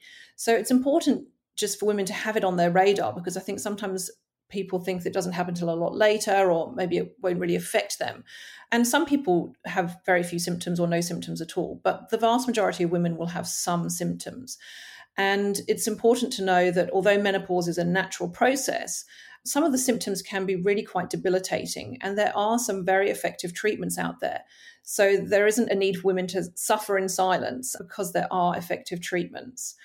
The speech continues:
And so I think one of the main symptoms that women can present with are things like hot flushes and night sweats,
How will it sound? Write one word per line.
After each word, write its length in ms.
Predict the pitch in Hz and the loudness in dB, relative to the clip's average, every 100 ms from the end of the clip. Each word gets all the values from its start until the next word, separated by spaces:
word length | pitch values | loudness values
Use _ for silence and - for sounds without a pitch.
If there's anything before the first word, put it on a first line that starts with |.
| - - - _ _ - | -20 -20 -20 _ _ -4
And 160 | 226 226 | -2 2
so 300 | 247 233 - | 4 4 2
I 60 | 240 | 0
think 240 | 285 262 | 2 4
one 140 | 262 | 4
of 60 | 277 | 6
the 60 | 262 | 4
main 300 | 214 214 233 | 4 4 4
symptoms 480 | 240 202 208 190 | 2 -2 -2 -2
that 160 | 180 - | -2 0
women 360 | 190 185 180 175 | 0 0 -2 -4
can 220 | 185 180 | -2 -2
present 320 | 180 175 175 | -2 -2 0
with 220 | 180 175 175 | 0 -2 0
are 380 | 175 170 165 | 0 2 -2
things 240 | - 196 180 | -6 -4 -2
like 140 | 170 | -4
hot 240 | - 190 - | -4 -6 -4
flushes 640 | - 180 - 180 175 170 | -4 -2 0 0 0 0
and 160 | 170 | 0
night 260 | 170 175 170 | 0 -2 -4
sweats, 600 | - 190 262 277 - - | -4 0 0 -2 -8 -8